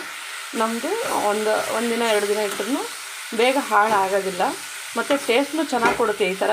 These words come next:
ನಾವು ಫ್ರೈ ಮಾಡಿದ್ರೆ ನೋಡ್ರಿ, ಟೇಸ್ಟು ತುಂಬ ಚೆನ್ನಾಗಿರುತ್ತೆ. ನಾವು ಕಾಯಿ ಹಾಯ್ಕೊಂಡು ಒಂದು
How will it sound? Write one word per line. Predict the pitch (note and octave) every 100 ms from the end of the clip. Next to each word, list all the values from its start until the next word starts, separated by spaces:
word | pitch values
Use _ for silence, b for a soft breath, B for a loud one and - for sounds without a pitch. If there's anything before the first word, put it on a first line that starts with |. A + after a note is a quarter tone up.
| G#3+
ನಾವು | G#3 F#3 G3+
ಫ್ರೈ | A3+ C4
ಮಾಡಿದ್ರೆ | A3 G3+ G#3+ G#3
ನೋಡ್ರಿ, | F#3 G3 D4 - - - - -
ಟೇಸ್ಟು | A3+ A#3+ - C#4 A3
ತುಂಬ | G#3+ A3+ G3
ಚೆನ್ನಾಗಿರುತ್ತೆ. | F#3+ G#3 F#3+ F3+ - F3+ A#3+ E4+ - - A3+
ನಾವು | A#3 D4 G#3
ಕಾಯಿ | A3 C4+
ಹಾಯ್ಕೊಂಡು | G#3 G3 F#3+ G3 D4 G#3
ಒಂದು | F#3